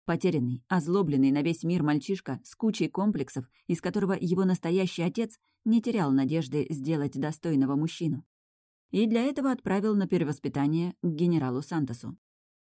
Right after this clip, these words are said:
Когда нас объявили, Патрик как раз делал глоток из серебряного кубка. Стоило ему увидеть меня и, судя по изумлённо округлившимся глазам, узнать, как напиток пошёл у него носом, а сам принц неприлично громко закашлялся.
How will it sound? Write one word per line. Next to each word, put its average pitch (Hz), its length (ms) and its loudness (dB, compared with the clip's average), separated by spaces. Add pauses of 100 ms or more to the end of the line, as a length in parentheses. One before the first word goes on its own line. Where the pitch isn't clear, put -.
(180)
Когда 185 300 6
нас 190 180 6
объявили, 190 560 2 (120)
Патрик 233 400 -4
как 208 180 -2
раз 208 160 0
делал 180 340 2
глоток 170 440 0
из 185 160 0
серебряного 175 540 2
кубка. - 440 -8 (440)
Стоило 180 420 4
ему 165 340 6
увидеть 156 360 4
меня 160 420 0
и, 143 180 4
судя 147 260 0
по 156 240 0
изумлённо 160 520 4
округлившимся 156 680 0
глазам, 151 520 0
узнать, 151 560 0 (320)
как 214 160 0
напиток 262 400 -2
пошёл 214 300 -2
у 208 40 4
него 214 220 4
носом, 127 420 0 (200)
а 143 100 0
сам 131 240 0
принц 196 340 0 (140)
неприлично 196 680 2
громко 139 380 0
закашлялся. 131 720 -6